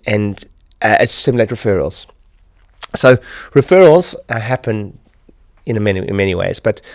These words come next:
there's a couple of things I run through for referrals. Number one is, uh, you, there's no place for any room for entitlement. If you think that someone deserve, you sh-, because you gave them great results, they should send someone to you, you're in big trouble.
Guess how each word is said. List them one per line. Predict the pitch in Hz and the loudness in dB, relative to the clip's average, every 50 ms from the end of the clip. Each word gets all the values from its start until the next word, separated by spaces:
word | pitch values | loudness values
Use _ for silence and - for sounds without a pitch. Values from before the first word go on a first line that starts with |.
| - _ _ | -20 _ _
there's | - 117 127 | -10 -8 -8
a | |
couple | - - 131 123 | -2 -2 -2 -2
of | - | 0
things | 120 110 110 | -4 -2 0
I | 110 101 | 2 2
run | 101 98 98 | 2 2 0
through | - - 101 | 0 -6 -8
for | 90 - - 87 | -6 -4 -6 -6
referrals. | 87 - 101 87 85 - - - _ - - - - - - - _ | -6 -4 -4 -4 -4 -6 -8 -12 _ -20 -20 -20 -20 -20 -20 -20 _
Number | - 131 135 143 151 156 143 | -2 4 4 6 6 6 6
one | 120 107 87 82 62 - _ _ _ _ - | 6 4 4 2 -4 -12 _ _ _ _ -8
is, | - 117 110 104 104 101 98 - - _ _ _ _ - 110 | -2 0 2 4 4 2 0 -4 -12 _ _ _ _ -6 -4
uh, | 113 | -2
you, | 101 113 113 110 _ _ - - - | -2 -2 -4 -6 _ _ -20 -18 -4
there's | - 117 104 98 | -2 -2 -2 0
no | 110 113 110 | 2 0 0
place | - - 107 101 | 2 0 -2 -2
for | - - 110 - | -2 -6 -6 -4
any | - 110 107 | -4 -4 -2
room | 101 98 98 95 | -2 -2 -2 -4
for | - - 98 90 | -4 -6 -6 -6
entitlement. | 87 - 95 90 - - 82 71 80 - - _ _ _ - _ _ _ | -6 -10 -12 -12 -12 -12 -14 -14 -14 -16 -20 _ _ _ -20 _ _ _
If | - - 113 117 | -8 -8 -6 -6
you | 110 101 | -8 -8
think | - - 165 170 175 | -4 -2 -2 -2 0
that | - 127 - | -2 -4 -2
someone | - 143 135 131 117 | -2 -2 -2 -2 -2
deserve, | 107 101 95 110 113 120 113 | -2 -4 0 2 2 2 2
you | 117 120 120 135 143 | 0 -2 0 0 0
sh-, | 139 - - | 0 -4 -10
because | - 107 107 113 120 127 - 180 175 165 | -10 -12 -8 -6 -6 -2 0 0 0 0
you | 160 147 | -2 0
gave | 123 135 127 127 | 4 4 4 4
them | 131 123 | 2 -2
great | 107 117 123 127 - | 0 0 0 0 -2
results, | 117 107 - 127 131 151 160 - - | -8 -2 0 0 0 0 -2 -4 -12
they | - - 98 | -6 -6 -6
should | - - - 147 - | -6 -6 -10 -10 -6
send | - - 139 139 131 | -4 -4 -2 -2 -2
someone | - 143 131 135 139 | -4 -4 -4 -4 -6
to | - - | -4 -6
you, | 151 160 175 185 180 - - _ | -4 -2 -4 -4 -6 -12 -12 _
you're | 117 113 107 | -2 -2 0
in | 104 104 92 | -2 -4 -2
big | - 135 135 135 | -2 -2 -2 -2
trouble. | - - - 113 104 101 104 101 95 - | -4 -2 0 0 0 0 -2 -2 -4 -6